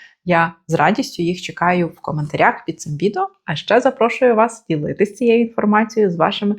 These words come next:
друзями, близькими і тими, кому це може бути цікавим. А ще я дуже хочу подякувати небайдужій людині, яка, е, скинула нам кошти на банку, яка є підтримкою цього YouTube каналу. Це вперше за три роки. Я вам дуже дякую.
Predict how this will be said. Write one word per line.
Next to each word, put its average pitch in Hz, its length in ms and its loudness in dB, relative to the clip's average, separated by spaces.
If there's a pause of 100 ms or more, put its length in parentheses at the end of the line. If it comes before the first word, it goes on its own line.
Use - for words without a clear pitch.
(300)
друзями, 175 520 0 (240)
близькими 170 680 0
і 180 60 -12
тими, 233 340 2 (380)
кому 160 320 0
це - 180 -6
може 170 220 -2
бути 160 380 -4 (140)
цікавим. - 460 -2 (840)
А 175 100 4
ще 226 200 4
я 233 100 6
дуже 202 220 4
хочу 190 260 2
подякувати 208 680 0
небайдужій 196 520 0
людині, 190 440 -6
яка, 202 400 0 (320)
е, 180 120 -2
скинула 285 400 -2
нам 220 240 -2
кошти 220 400 -6
на 208 240 2
банку, 165 560 2 (260)
яка 165 260 2
є 220 180 6
підтримкою 196 720 -4
цього 180 260 -4
YouTube 156 300 -8
каналу. 175 440 -6
Це - 140 0
вперше 185 500 0
за 175 100 -2
три 156 220 -10
роки. - 380 -10 (220)
Я 165 120 2
вам 151 240 -2
дуже 156 220 -4
дякую. - 400 -4